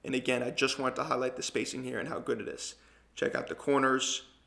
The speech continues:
high slot, and as Charlie is cutting through, bringing his man with him, that's gonna open up the paint for any drives and any downhill attacks. So as A J catches, it's a decisive move,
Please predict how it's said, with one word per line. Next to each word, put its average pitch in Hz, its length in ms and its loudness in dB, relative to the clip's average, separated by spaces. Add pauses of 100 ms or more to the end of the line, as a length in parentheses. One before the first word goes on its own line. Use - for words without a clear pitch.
(100)
high 80 200 2
slot, 135 600 0
and 76 100 -4
as 78 180 2
Charlie 131 420 4
is 92 120 -2
cutting - 320 -2
through, 139 380 4
bringing 127 320 0
his - 180 -8
man 80 280 -4
with - 160 0
him, 131 260 -4 (100)
that's - 180 -2
gonna 127 260 -2
open 127 200 -2
up 123 160 -4
the - 60 -8
paint - 340 -4
for - 180 -8 (120)
any 143 200 4
drives 123 680 4 (240)
and - 100 -2
any 127 220 0
downhill 110 400 2
attacks. - 560 -6 (240)
So - 140 0
as - 140 0
A 123 120 6
J 101 160 2
catches, 139 640 0
it's - 160 -8
a 120 40 -4
decisive 127 560 2
move, 127 480 0